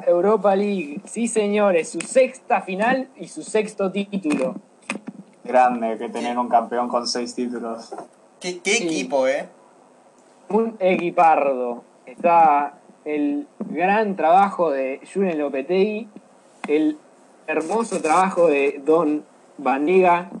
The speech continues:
Speaker 1: en la mitad de la cancha,
Speaker 3: Pará,
Speaker 1: moviendo
Speaker 3: pará,
Speaker 1: los
Speaker 3: pará,
Speaker 1: hilos
Speaker 3: pará.
Speaker 1: del partido.
Speaker 3: Piumi, todavía no nos presentaste, por favor.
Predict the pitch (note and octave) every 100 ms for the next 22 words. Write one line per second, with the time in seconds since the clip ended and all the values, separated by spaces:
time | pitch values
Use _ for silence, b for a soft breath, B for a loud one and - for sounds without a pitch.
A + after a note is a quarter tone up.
0 | - C#3+ C3 C3+ C3+ F3+ D3+ C#3+ F3 F#3+
1 | F#3 F3+ E3+ D3 D3+ F3+ F3+ E3+ C#3+ C3
2 | - C3+ A#2+ - - C#3 E3 F3+ F#3 F#3
3 | - G#3 D#3+ D3 B2+ - - - - -
4 | - _ _ _ _ _ D3+ D3 D#3+ D#3
5 | D3 B2 B2+ G#2+ B2 C#3+ - C3 A#2 B2+
6 | - C3+ C#3 B2+